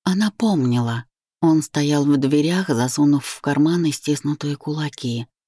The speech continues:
Кулаки прыгали, и ей казалось, что там, в карманах, их кто-то дергает за ниточки. Карманы звенели. Звон был какой-то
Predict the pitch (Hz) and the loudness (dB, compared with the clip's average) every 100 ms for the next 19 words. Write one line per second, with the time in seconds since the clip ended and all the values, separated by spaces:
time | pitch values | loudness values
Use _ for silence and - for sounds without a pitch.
0 | _ _ - 185 180 - 196 180 208 190 | _ _ -6 -4 -2 -4 -4 0 0 0
1 | 151 135 139 147 151 - 156 160 185 175 | 0 2 2 0 -2 0 -2 0 0 0
2 | 131 - - 151 185 185 - 147 143 156 | -2 -4 -6 -4 0 -2 -2 -2 0 2
3 | 180 165 131 - - - 175 - - 214 | 2 2 0 -8 -20 -8 -6 -6 -6 -4
4 | 175 147 156 170 160 156 160 143 131 117 | 0 2 0 0 -2 0 0 2 0 -2
5 | 117 - 131 120 _ _ _ _ 185 147 | -6 -8 -8 -10 _ _ _ _ -4 2
6 | 151 170 165 147 143 139 135 131 123 - | 2 4 2 2 4 4 4 2 -2 -6
7 | _ _ _ _ - 147 151 185 202 175 | _ _ _ _ -4 -2 0 2 2 0
8 | 185 185 - - 180 - 160 | -2 -4 -6 -4 -6 -2 -4